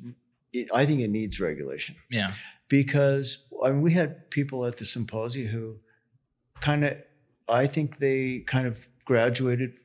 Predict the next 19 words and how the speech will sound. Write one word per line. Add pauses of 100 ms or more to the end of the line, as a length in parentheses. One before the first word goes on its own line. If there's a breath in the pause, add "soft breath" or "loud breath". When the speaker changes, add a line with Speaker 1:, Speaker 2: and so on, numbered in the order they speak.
(100)
Speaker 1:
from
the
meth
field
into
the (200)
cannabis
field (720 soft breath)
with, (320)
you
know,
because
it
really
helped
them
in
terms
of